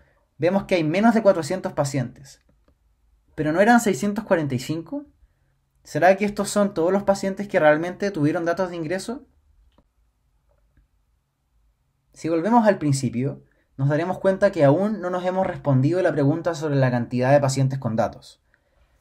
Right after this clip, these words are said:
Si aplicamos el filtro que hemos utilizado hasta ahora, y además seleccionamos los pacientes que tengan el instrumento de antropometría completo, veremos que son ciento ochenta y un pacientes,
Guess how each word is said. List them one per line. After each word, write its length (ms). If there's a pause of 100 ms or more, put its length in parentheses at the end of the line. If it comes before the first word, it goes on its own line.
(120)
Si 160
aplicamos 480
el 100
filtro 440
que 100
hemos 180
utilizado 480
hasta 200
ahora, 440 (560)
y 100
además 340
seleccionamos 580
los 140
pacientes 520
que 160
tengan 300
el 100
instrumento 520
de 260
antropometría 880
completo, 640 (580)
veremos 320
que 120
son 440 (520)
ciento 340
ochenta 300
y 60
un 120
pacientes, 560